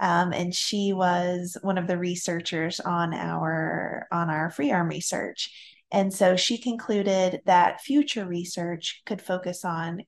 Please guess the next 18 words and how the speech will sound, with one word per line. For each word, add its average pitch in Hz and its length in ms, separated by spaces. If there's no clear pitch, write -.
caregiver 190 560
quality 175 460
of 170 140
life 165 260
specifically, 294 1080
um, 185 300
which 214 200
is 220 160
not 247 480
something 214 480
that 185 260
I 180 100
had 180 200
thought 196 400
about, 240 720
um, 202 600
necessarily 196 1120
in, 180 400